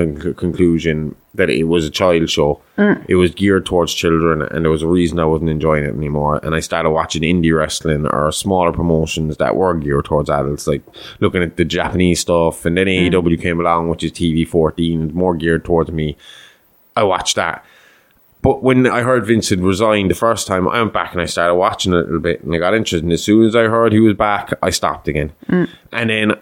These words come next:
Speaker 1: the last two weeks, I find myself watching the show again and thinking, "This isn't fucking bad." And just know,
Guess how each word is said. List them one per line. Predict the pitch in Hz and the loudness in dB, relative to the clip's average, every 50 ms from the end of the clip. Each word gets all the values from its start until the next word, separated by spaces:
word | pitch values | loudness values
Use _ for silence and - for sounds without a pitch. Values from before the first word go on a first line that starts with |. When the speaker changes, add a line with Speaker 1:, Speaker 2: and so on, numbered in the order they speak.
| _ _ _ _ _ _ - | _ _ _ _ _ _ -4
Speaker 1:
the | 135 131 | -2 -2
last | 117 101 98 101 - | 0 0 -2 -2 0
two | - 123 | 2 2
weeks, | 135 139 127 - | 2 2 2 0
I | 117 | -2
find | 92 104 107 101 | 0 2 2 2
myself | 98 98 95 - 104 95 | 2 2 2 2 0 0
watching | - 123 139 135 - - 120 | 0 -2 -4 -2 0 2 2
the | 113 | 2
show | 101 - 110 98 95 95 | 2 4 4 4 4 4
again | 92 98 95 92 | 2 2 2 2
and | 92 90 | 2 2
thinking, | 104 98 90 104 110 123 | 2 0 2 2 0 0
"This | 123 - | 0 -2
isn't | 110 90 92 92 | -2 -4 -4 -4
fucking | - 98 95 - 104 98 | -4 -4 -2 0 0 0
bad." | - 120 117 110 104 87 | 2 2 2 2 2 2
And | - 73 98 | 2 2 2
just | 104 113 - | 2 2 2
know, | 131 131 120 117 | 2 2 2 0